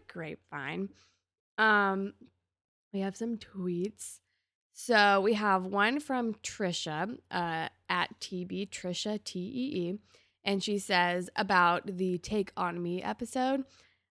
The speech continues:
um, "Ellie and Sean were good for each other at that point in time, but Sema is still endgame, even though they aren't, they are," which,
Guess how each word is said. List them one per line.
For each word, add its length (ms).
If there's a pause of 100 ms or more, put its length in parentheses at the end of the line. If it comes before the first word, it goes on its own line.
um, 340 (140)
"Ellie 280
and 140
Sean 320
were 200
good 260
for 140
each 180
other 240
at 420
that 260
point 260
in 80
time, 440 (440)
but 160
Sema 360
is 120
still 240
endgame, 560
even 300
though 420
they 180
aren't, 380
they 160
are," 340 (160)
which, 380